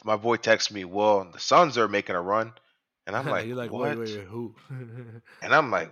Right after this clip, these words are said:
Speaker 1: "Wow, Kevin Durant." Um, you know, obviously, if Kevin Durant is a hundred percent healthy, that West,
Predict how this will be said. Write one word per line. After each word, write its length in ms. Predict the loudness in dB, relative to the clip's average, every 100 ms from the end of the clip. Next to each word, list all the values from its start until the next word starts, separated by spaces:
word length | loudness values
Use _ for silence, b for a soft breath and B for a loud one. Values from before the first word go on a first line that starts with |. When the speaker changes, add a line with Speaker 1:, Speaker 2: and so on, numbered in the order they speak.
| -4
Speaker 1:
"Wow, 380 | 4 4 4 -2 0
Kevin 380 | 4 4 2
Durant." 580 | -4 -6 -2 0 0 -2 -8 _ -2
Um, 520 | 4 6 6 4 0 -12 -10
you 100 | -2
know, 320 | 2 0 -2 _ b b b b b b _ _ _ _ _ _ _ _ _ 6
obviously, 760 | 6 6 0 0 0 0 -4 _ _ _ _
if 220 | 0 0
Kevin 380 | 4 6 6 2
Durant 340 | -2 2 2 2
is 200 | -2 -2
a 100 | -8
hundred 480 | -4 -2 0 -4
percent 480 | -6 -6 0 0 0 _ _ _ _ _ _ _ _ _ -10
healthy, 760 | -4 0 0 -2 -6 -8 -10 _ _ _ _ _
that 360 | 2 2 2 -2
West, 500 | 0 2 2 -2 -14